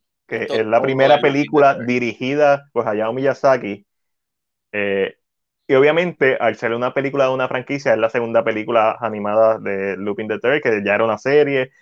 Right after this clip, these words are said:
Speaker 1: que Hayao Miyazaki dirigió episodios de la serie, bla, bla, bla. Cuando tú ves imágenes de la primera, porque yo nunca he visto la primera película animada, ni, ni, ni no sé si la voy a ver, eh, siendo realista.
Speaker 2: Ve la serie, no ves la peli-, la película se me...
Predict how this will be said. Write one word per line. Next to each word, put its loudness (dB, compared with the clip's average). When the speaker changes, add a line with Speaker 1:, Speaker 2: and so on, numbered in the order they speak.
Speaker 1:
que 0
Hayao 2
Miyazaki 0
dirigió 0
episodios -4
de 2
la 0
serie, -2
bla, 2
bla, 4
bla. -6
Cuando 2
tú 2
ves 2
imágenes 0
de 0
la 4
primera, 2
porque -2
yo -4
nunca -6
he -2
visto -6
la 4
primera 2
película -4
animada, -2
ni, -12
ni, -12
ni -8
no -6
sé -12
si -14
la 2
voy 0
a 4
ver, 0
eh, -10
siendo -6
realista. -4
Speaker 2:
Ve -2
la -2
serie, -8
no -16
ves -8
la -8
peli-, -14
la -8
película -14
se -16
me... -10